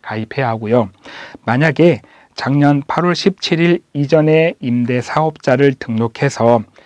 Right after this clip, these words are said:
자진말소나 자동말소가 되지 않고 유지하고 있는 임대사업자에 등록된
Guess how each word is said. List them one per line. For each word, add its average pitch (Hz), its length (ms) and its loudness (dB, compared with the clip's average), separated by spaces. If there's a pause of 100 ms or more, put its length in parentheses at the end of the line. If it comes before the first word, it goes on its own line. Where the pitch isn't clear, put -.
(220)
자진말소나 135 1000 0
자동말소가 131 960 -2
되지 123 400 -4
않고 120 380 -2 (520)
유지하고 151 640 0
있는 120 340 0 (360)
임대사업자에 120 1040 0
등록된 135 800 -4